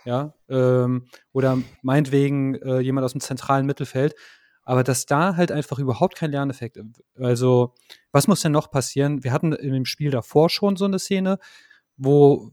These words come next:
wo ich einen Herzinfall bekommen hab, da hab ich auch meinen Puls unter anderem getwittert, der war nicht niedrig. Und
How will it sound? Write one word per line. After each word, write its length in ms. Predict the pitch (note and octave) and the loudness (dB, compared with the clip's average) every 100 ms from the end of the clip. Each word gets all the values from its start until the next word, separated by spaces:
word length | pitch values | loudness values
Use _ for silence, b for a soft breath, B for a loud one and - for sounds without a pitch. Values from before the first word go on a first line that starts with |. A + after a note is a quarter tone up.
| C3+ | -12
wo 180 | C3 D#3 | 2 2
ich 100 | D3+ | 2
einen 80 | D3+ | 0
Herzinfall 440 | D#3+ E3 - D#3 | -2 -4 -2 -2
bekommen 280 | D3+ - D3+ | -2 -4 -4
hab, 120 | D3 | -4
da 80 | B2+ | -4
hab 80 | B2 | -6
ich 160 | B2 | -6
auch 120 | B2+ | -6
meinen 340 | C3+ C3 B2 A#2+ | -4 -2 -2 -2
Puls 280 | D3+ D#3 D3+ | -4 -4 -6
unter 160 | - | -8
anderem 220 | C#3+ C3+ | -8 -6
getwittert, 580 | B2+ - D#3+ F#3 F3+ - _ _ | -8 -8 -8 -4 -4 -4 _ _
der 120 | B2 A#2 | -4 -2
war 120 | B2+ | -2
nicht 200 | B2+ - | -6 -4
niedrig. 460 | C#3 - F3+ F#3 B B B B B | -6 -2 -4 -4 B B B B B
Und 340 | - A#2+ B2 | 0 2 0